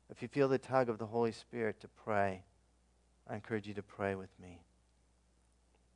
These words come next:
Pray something like this. "Father, today, I admit that I've sinned. I've done wrong things. Things that I knew were wrong, I,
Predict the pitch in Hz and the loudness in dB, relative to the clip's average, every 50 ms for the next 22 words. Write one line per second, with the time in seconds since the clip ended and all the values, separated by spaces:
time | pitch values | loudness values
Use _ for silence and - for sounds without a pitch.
0 | _ _ _ - - _ _ _ _ _ _ _ _ _ _ _ _ _ _ _ | _ _ _ -20 -20 _ _ _ _ _ _ _ _ _ _ _ _ _ _ _
1 | _ _ _ - 113 107 - - 113 107 - 113 107 101 101 98 - - 104 98 | _ _ _ 0 0 0 2 2 0 0 0 0 0 0 0 -2 -4 -6 -6 -8
2 | 95 - - - 117 113 110 113 113 110 - - 104 104 110 104 104 107 104 104 | -8 -2 4 6 8 8 8 8 4 2 0 -8 -4 2 4 4 4 4 2 -2
3 | - - _ _ _ _ _ _ _ _ _ _ _ _ _ _ _ _ _ _ | -8 -14 _ _ _ _ _ _ _ _ _ _ _ _ _ _ _ _ _ _
4 | _ _ _ _ _ _ _ _ _ _ _ _ _ _ _ _ _ - - - | _ _ _ _ _ _ _ _ _ _ _ _ _ _ _ _ _ -20 -20 -20
5 | _ _ _ - 120 123 127 117 110 131 139 135 - 135 127 127 127 123 120 - | _ _ _ 8 12 12 12 12 10 8 6 6 6 10 12 12 12 12 10 8
6 | - - - 143 139 131 123 113 104 101 - - - _ _ _ _ _ _ _ | 0 -4 0 4 6 6 6 6 4 0 -6 -12 -20 _ _ _ _ _ _ _
7 | _ _ _ _ _ _ _ _ _ _ _ _ _ _ _ _ _ _ _ - | _ _ _ _ _ _ _ _ _ _ _ _ _ _ _ _ _ _ _ 8
8 | 131 139 123 143 139 135 135 131 127 120 120 117 120 113 - - - 110 107 110 | 8 10 12 12 12 12 12 12 10 10 10 8 8 6 0 -6 -6 -6 -6 -6
9 | 104 87 - - - - - - - - - - _ _ _ _ _ _ _ _ | -8 -14 -18 -20 -20 -20 -20 -20 -20 -20 -20 -20 _ _ _ _ _ _ _ _
10 | _ _ _ _ _ _ _ _ _ _ _ _ _ _ _ _ _ 127 127 127 | _ _ _ _ _ _ _ _ _ _ _ _ _ _ _ _ _ 2 4 4
11 | 117 120 127 117 120 117 117 120 123 123 127 123 120 113 117 123 123 127 110 104 | 6 8 8 10 10 10 8 6 4 4 6 6 6 6 4 6 6 6 4 4
12 | 107 107 107 104 104 | 4 2 2 2 0